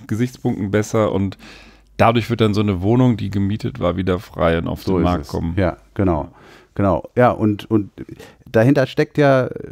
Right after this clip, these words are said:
Speaker 2: auch so ein bisschen, äh, so eine, so eine moralisch-ethische Frage, die auch schon vereinzelt, äh, schon diskutiert wird in der, auch in der, in der Politik. Man kriegt's nur so am Rande mit.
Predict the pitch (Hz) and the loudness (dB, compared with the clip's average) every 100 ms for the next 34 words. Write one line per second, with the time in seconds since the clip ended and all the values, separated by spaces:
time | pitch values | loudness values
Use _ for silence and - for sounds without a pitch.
0 | - - 117 113 117 117 123 123 117 110 | -16 -4 -2 0 2 2 4 4 4 2
1 | 98 - 107 104 - - - - - 107 | -2 -2 0 0 -2 -10 -14 -16 -10 -10
2 | - _ - 101 104 98 95 98 98 90 | -10 _ -4 2 2 2 0 0 2 2
3 | 98 131 104 110 139 - 120 - 117 120 | 2 2 0 -2 -2 -2 -8 -4 -4 -2
4 | 117 117 113 - - - - 104 104 - | -2 -2 -2 -2 -16 -10 2 2 2 -4
5 | 110 - 117 - 90 101 143 151 127 - | -8 0 2 2 0 0 -2 -4 -4 -2
6 | 127 127 - 135 127 - 113 160 180 147 | -2 -2 0 0 0 -2 0 2 2 2
7 | 123 113 92 98 95 92 - 98 104 104 | 2 2 0 0 2 2 0 -2 0 -2
8 | 95 95 104 - 98 - 139 101 - 113 | -2 -2 -2 -2 -6 -4 -4 -4 -4 -8
9 | - 107 98 92 90 110 139 143 143 | -4 -2 0 0 0 2 2 2 0